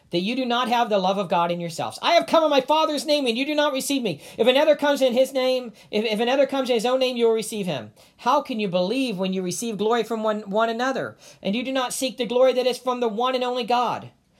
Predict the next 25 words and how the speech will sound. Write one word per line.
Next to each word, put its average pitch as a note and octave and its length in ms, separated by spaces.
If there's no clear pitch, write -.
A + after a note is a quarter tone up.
Do B3 80
not D4 280
think G#3 180
that G#3 100
I F3+ 120
will F3 160
accuse F3+ 420
you E3+ 80
before E3+ 320
the F#3+ 80
Father. D#3+ 480
The D#3 80
one E3+ 140
who F#3+ 100
accuses A3+ 500
you A#3 120
is A3 120
Moses, A3 520
in F#3+ 100
whom G#3 140
you G3 100
have G3 100
set - 220
your F#3 140
hope. G#2 280